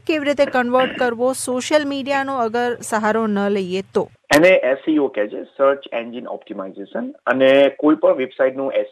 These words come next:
Speaker 2: ઈ ઓ ઇનિશિયલી કરાવવું બહુ ઇમ્પોર્ટન્ટ છે. એસ ઈ ઓ જે લોકોએ કર્યું છે, એ બધા જ કીવર્ડ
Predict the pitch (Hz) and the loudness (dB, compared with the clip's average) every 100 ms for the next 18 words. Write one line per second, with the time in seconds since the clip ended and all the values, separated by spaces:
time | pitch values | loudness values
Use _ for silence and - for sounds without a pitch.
0 | 127 127 135 135 - 107 120 131 - 139 | -8 -4 0 0 -4 -10 -10 -8 -6 -6
1 | 143 120 120 120 110 113 101 - 95 98 | -4 -2 -2 -2 -4 -4 -4 -10 -16 -14
2 | 98 - - _ _ _ _ 110 104 - | -16 -14 -14 _ _ _ _ -12 -10 -8
3 | 139 147 135 135 123 - 127 120 127 104 | -4 -4 -4 -4 -6 -6 -8 -6 -6 -6
4 | 101 127 - - 110 110 135 147 - - | -10 -10 -8 -6 -2 2 4 2 -2 -8
5 | 127 131 147 | -4 -2 -2